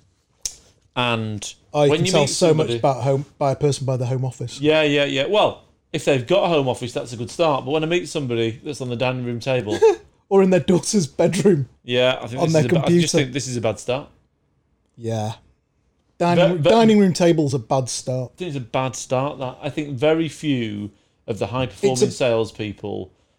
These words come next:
Speaker 1: work from the dining room table.
Speaker 2: A bad start for anybody above a specific level in the g-,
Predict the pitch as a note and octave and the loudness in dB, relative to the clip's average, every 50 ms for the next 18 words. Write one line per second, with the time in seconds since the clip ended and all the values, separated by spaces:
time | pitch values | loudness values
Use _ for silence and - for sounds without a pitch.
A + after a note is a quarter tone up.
0 | _ _ _ B2+ B2+ B2+ A#2+ - - A#2 A2+ G#2 G#2+ G#2 G#2 G#2 G2+ G2+ F#2 - | _ _ _ -4 -4 -4 -4 -6 -10 -10 -8 -6 -6 -6 -6 -8 -10 -12 -10 -8
1 | G#2 G2 F#2+ F#2 F#2 - _ - E3 - _ _ _ A#3+ G#3 G3+ C#3 - - - | -8 -8 -8 -10 -14 -12 _ -6 -6 -6 _ _ _ 2 2 2 0 -4 -2 0
2 | G3+ F3 D#3 C#3+ A#2 - D#3 - - - C#3 C#3+ C#3+ C#3 A#2+ D3 C3+ C3 B2+ B2 | 2 2 2 0 0 -4 -6 -6 -4 -2 -2 0 0 0 0 0 -2 -2 -2 -4
3 | A2 - C3 A#2 A2 A#2+ - - - - B2+ - - C3+ - - B2 - - B2 | -4 -4 -6 -6 -6 -8 -8 -8 -8 -8 -8 -6 -6 -8 -8 -10 -12 -10 -8 -8
4 | A#2 A2 A#2 A#2+ A#2 A#2+ G#2+ A#2+ A#2+ A2 - - | -8 -6 -6 -8 -8 -6 -6 -8 -10 -10 -12 -18